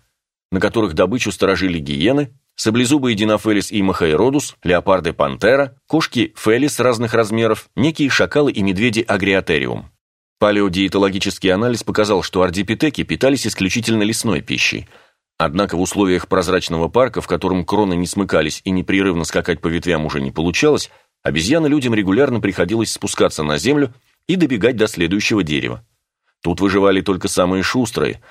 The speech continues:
с самыми хорошими ногами и самые сообразительные. Наступил крайне тонкий момент эволюции. Ардипитеки могли попытаться остаться на деревьях,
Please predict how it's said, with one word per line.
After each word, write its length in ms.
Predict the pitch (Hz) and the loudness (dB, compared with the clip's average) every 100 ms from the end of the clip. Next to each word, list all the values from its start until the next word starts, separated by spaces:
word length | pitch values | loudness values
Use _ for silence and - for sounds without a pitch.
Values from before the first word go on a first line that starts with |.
| - | -16
с 100 | - | -6
самыми 380 | - 120 127 120 | 0 0 0 0
хорошими 460 | 110 107 98 90 78 | 2 2 0 -2 -2
ногами 500 | 69 87 139 127 - _ _ - | 0 2 0 -2 -8 _ _ -4
и 80 | - | -2
самые 340 | - 175 170 | 2 2 2
сообразительные. 920 | - 123 107 90 73 60 60 55 50 _ _ _ _ _ _ - | 2 2 2 0 -4 -8 -8 -8 -10 _ _ _ _ _ _ -4
Наступил 420 | 95 - 117 165 | -2 0 0 0
крайне 320 | 139 143 139 | 2 2 2
тонкий 320 | 117 131 113 113 | 0 0 0 0
момент 380 | 113 113 101 | 2 0 0
эволюции. 640 | 104 107 82 - - 64 - _ _ _ _ _ _ | 2 2 0 -4 -6 -8 -10 _ _ _ _ _ _
Ардипитеки 640 | 90 87 87 92 123 117 90 | -2 -2 -2 -4 -2 -2 0
могли 260 | 85 98 | 0 -2
попытаться 540 | 107 101 104 110 - 101 | -2 -2 0 0 2 0
остаться 360 | - 98 - | 2 0 0
на 120 | 90 | -2
деревьях, 500 | 85 92 135 98 - | 0 2 2 0 -4